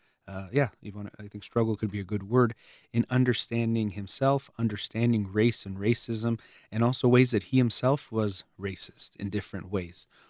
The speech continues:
or was not aware of how he was judging certain people or discriminating or forgetting about certain people when it comes to even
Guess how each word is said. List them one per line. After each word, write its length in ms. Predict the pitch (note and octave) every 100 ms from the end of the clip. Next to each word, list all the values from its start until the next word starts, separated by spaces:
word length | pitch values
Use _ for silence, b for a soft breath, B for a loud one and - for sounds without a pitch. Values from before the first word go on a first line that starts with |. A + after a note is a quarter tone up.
| b
or 240 | A#2 A#2+ A#2+
was 320 | A2+ A2+ -
not 240 | A2 A#2+ -
aware 540 | A2 G#2+ B2 C#3 C3+ -
of 340 | G2+ G2+ F#2+ _ _ _ _
how 240 | - B2 B2
he 160 | -
was 180 | A2+ G#2
judging 500 | - A2 A2+ A#2 A2+
certain 280 | - - G#2
people 400 | A2+ G#2+ A2 G#2
or 260 | G#2 G#2 G#2+
discriminating 880 | G2 - - A#2 A#2+ A2+ G#2 G#2+ G#2
or 100 | F#2+
forgetting 600 | - G#2+ G2 A#2 C#3 G#2+
about 360 | F#2 G2+ F2
certain 360 | - - - F2+ -
people 380 | G2 - D#2+ _
when 140 | G#2
it 100 | G2
comes 300 | - A#2+ A#2
to 140 | - -
even 340 | G#2 G2 F#2+